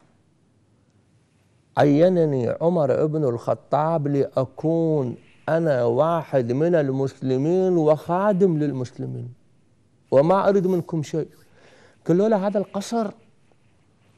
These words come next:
قصر ملك الفرس، تعال." قال: "أنا ما أحتاج قصر." قالوا له: "إذن وين؟"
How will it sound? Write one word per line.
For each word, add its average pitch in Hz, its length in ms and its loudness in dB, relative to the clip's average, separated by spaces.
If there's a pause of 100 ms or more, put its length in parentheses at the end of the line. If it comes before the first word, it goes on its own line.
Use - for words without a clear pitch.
(180)
قصر 254 300 2
ملك 208 360 0
الفرس، 196 560 -2
تعال." 247 540 -2 (1400)
قال: 135 140 -4
"أنا 127 140 -4
ما 175 100 0
أحتاج 151 360 -12
قصر." - 280 -10 (1700)
قالوا 226 200 8
له: 220 120 0
"إذن 220 200 6
وين؟" 262 420 6